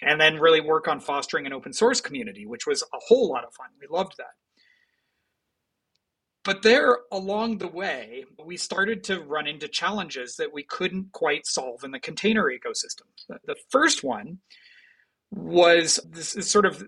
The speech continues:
and it continues to this day, this feature of containers where when you're creating your container, when you're writing your Docker file, you need to know really at that point what the operating system and the system architecture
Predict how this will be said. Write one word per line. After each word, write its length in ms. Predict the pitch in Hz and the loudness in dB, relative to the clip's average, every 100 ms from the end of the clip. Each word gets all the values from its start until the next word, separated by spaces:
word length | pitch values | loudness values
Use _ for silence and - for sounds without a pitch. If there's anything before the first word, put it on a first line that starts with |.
| - | 2
and 260 | 160 160 | 2 2
it 80 | 160 | -4
continues 420 | - 170 208 147 | -6 -2 -2 -2
to 100 | - | -6
this 120 | 143 - | -6 -4
day, 280 | 190 139 | -4 -4
this 180 | 147 156 | -8 -12
feature 380 | - 208 - 208 | -6 -2 2 2
of 80 | - | 0
containers 500 | 170 170 170 160 - | -8 -8 -6 -6 -4
where 400 | 160 139 139 143 _ | -2 0 0 -4 _
when 200 | 156 196 | -4 0
you're 220 | 220 202 - | 0 0 -4
creating 540 | - 190 208 214 190 | -4 2 2 2 -4
your 100 | 160 | -6
container, 520 | - 147 - 180 - - | -8 -12 -10 -10 -12 -16
when 120 | 151 | -14
you're 280 | 147 143 151 _ _ _ _ - - - _ | -10 -10 -12 _ _ _ _ -20 -20 -20 _
writing 260 | 160 202 190 | 4 6 4
your 100 | 160 | 0
Docker 360 | 160 175 180 | -2 0 0
file, 340 | - 139 - - _ - - _ - | -2 -6 -14 -20 _ -20 -20 _ -14
you 100 | 170 | -6
need 220 | 185 220 | -2 0
to 80 | 220 | 0
know 240 | 185 196 156 | -2 -2 -2
really 320 | 143 160 147 | -2 -2 -2
at 120 | 139 | -2
that 240 | 143 143 - | -2 -4 -6
point 340 | 202 135 127 | -6 -6 -6
what 180 | 156 160 | -6 -6
the 140 | 143 | -8
operating 540 | 139 151 175 170 165 160 | -4 -4 0 -2 -2 -4
system 520 | - 156 165 151 147 | -4 -4 -4 -8 -8
and 180 | 151 143 | -10 -8
the 80 | 135 | -6
system 340 | - 220 226 | -2 -2 -2
architecture 840 | 160 143 147 147 139 - 131 131 | -4 -4 -8 -8 -6 -4 -4 -6